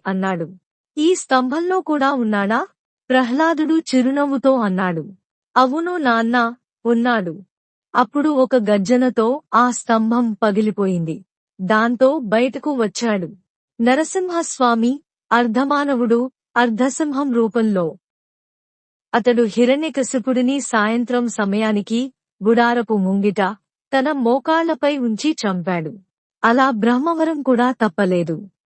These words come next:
ప్రహ్లాదుడు నమస్కరించి విష్ణువుకు ప్రణామం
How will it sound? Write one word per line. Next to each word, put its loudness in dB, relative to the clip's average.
ప్రహ్లాదుడు 0
నమస్కరించి 0
విష్ణువుకు -2
ప్రణామం 0